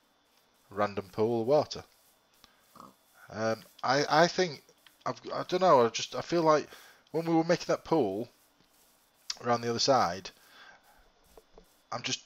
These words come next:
ha-, half-heartedly thinking, why not? And, and, and plus I'm conscientious of the time of having it round here.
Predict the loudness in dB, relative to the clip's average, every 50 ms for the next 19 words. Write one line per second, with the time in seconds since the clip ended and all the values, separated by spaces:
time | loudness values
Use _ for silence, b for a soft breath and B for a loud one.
0 | -14 -12 -8 -4 -2 -2 -2 0 0 2 2 2 4 4 4 4 4 4 0 -4
1 | -4 -6 -6 -8 -10 -10 -4 -2 -2 -2 -2 -6 -16 -20 _ _ -20 -14 -6 -2
2 | -2 0 0 0 -2 -2 -2 -2 -2 0 2 2 2 2 0 0 0 -2 -4 -6
3 | -8 -8 -4 -2 -2 -2 -2 -2 -2 -2 -2 -2 -2 -2 -2 -4 -6 -6 -8 -8
4 | -4 0 2 4 4 4 2 -2 -6 -12 b b b b b b b b b b
5 | -14 -8 -6 -6 -6 -4 -6 -8 -8 -6 -4 -4 -4 -2 0 2 2 2 2 0